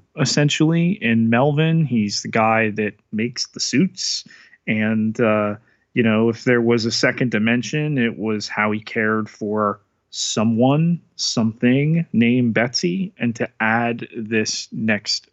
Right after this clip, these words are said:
layer where he's physical, where we did not know previously he was an ex-con. Um, so that certainly deepens the abilities that he shows,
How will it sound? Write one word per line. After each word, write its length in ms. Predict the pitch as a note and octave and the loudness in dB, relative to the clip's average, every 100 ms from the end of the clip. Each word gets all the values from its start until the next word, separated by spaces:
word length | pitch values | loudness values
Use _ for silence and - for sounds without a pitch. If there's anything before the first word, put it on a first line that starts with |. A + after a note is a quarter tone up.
| - | -6
layer 520 | A2 C#3 A2 F#2+ G2+ _ - - - | -2 0 -2 -4 -10 _ -20 -20 -18
where 260 | A#2 A#2 G#2 | -2 0 0
he's 560 | - G#2+ G#2 G2 - - _ | 0 0 0 -2 -6 -10 _
physical, 920 | - - - A#2+ G#2+ A2+ C3 C3 E3 D#3 _ | -20 -20 -2 0 0 -2 0 0 0 -4 _
where 560 | C3 A#2 A2 G#2 G2+ G#2 C3 - - G#2+ G#2+ | -4 0 2 2 0 -4 -10 -16 -14 -10 -4
we 180 | G#2+ A2+ | 0 2
did 180 | A2+ A2+ | 2 2
not 180 | B2 G#2 | 0 2
know 220 | A2+ A#2+ | 2 0
previously 640 | - A#2+ A2 A#2 A#2+ B2+ | 0 0 0 0 2 2
he 120 | A#2 A2 | 2 0
was 220 | G#2 G2 | 2 2
an 80 | G2 | 2
ex-con. 760 | F#2+ - - G2 G2 A#2 D#3 - - - - - | 0 -4 -2 0 2 2 0 -6 -20 -20 -20 -4
Um, 600 | B2 G#2+ G#2 G2+ G2 F2+ - | 0 2 0 0 -2 -4 -6
so 220 | - B2+ | -2 0
that 340 | G2+ G2 G2+ - | 2 0 -2 -4
certainly 680 | - A#2 A2 A2 A2+ A2 G2 | -2 -2 0 0 2 0 -2
deepens 1120 | G2+ G#2+ G2+ B2+ B2 C#3 C#3+ D3 - - - _ | 0 0 2 2 2 2 -2 -4 -6 -8 -14 _
the 560 | D#3 G#2 A2+ A2+ A2 - | -8 0 2 4 0 0
abilities 760 | A#2+ G#2+ G#2 A#2 B2+ C#3 D3 - | 0 2 4 4 4 2 0 0
that 140 | A#2+ | 2
he 120 | A#2+ | 2
shows, 640 | G#2+ G#2+ A2+ - G#3+ - | 2 2 2 2 0 -4